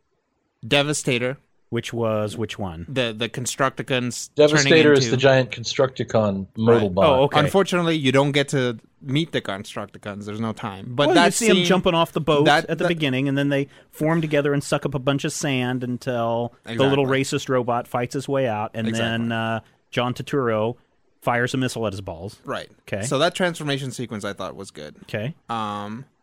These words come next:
Speaker 1: the second thing that I thought was good, what were we just talking about?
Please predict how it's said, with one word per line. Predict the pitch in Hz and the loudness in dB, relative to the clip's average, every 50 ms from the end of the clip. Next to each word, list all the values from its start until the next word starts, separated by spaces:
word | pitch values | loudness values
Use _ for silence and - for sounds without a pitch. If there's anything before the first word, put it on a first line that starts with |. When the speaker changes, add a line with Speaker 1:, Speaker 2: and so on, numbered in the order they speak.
| _ _ - | _ _ -10
Speaker 1:
the | 127 127 120 | -8 -6 -4
second | - - 175 175 175 170 160 139 | -2 -2 -2 -2 -2 -4 -4 -2
thing | 170 156 151 151 143 | -2 -2 -2 -2 -2
that | 139 131 | 0 0
I | 131 | 0
thought | - 151 135 | -2 -2 -4
was | 127 123 120 | -4 -4 -6
good, | - 127 117 | -8 -8 -6
what | 117 117 | -6 -6
were | 120 123 120 | -6 -6 -8
we | 117 113 | -8 -10
just | 117 117 - | -10 -12 -12
talking | - 127 117 - 127 | -12 -12 -12 -12 -12
about? | 113 117 117 117 120 | -12 -12 -10 -12 -12